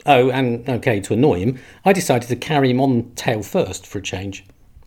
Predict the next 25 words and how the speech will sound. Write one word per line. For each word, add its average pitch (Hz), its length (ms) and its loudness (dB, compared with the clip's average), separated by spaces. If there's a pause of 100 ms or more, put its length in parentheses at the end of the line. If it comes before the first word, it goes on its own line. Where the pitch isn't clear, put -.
(420)
As 165 120 0
he 196 120 2
wriggled 170 440 4
and 156 80 4
squiggled 135 480 4
against 131 280 -2
my 113 120 -2
back, 117 420 0 (160)
the 165 120 -2
hover 185 260 4
car 127 320 6
rose 143 440 2
up, 101 320 -2
and 123 140 2
in 131 80 2
that 196 160 6
instant 135 420 2
I 131 120 0
felt 120 280 -4
Kat's - 280 -6
body 127 320 -2
stiffen 107 680 -4
and 107 160 -4
go 104 140 -4
still. 98 460 -4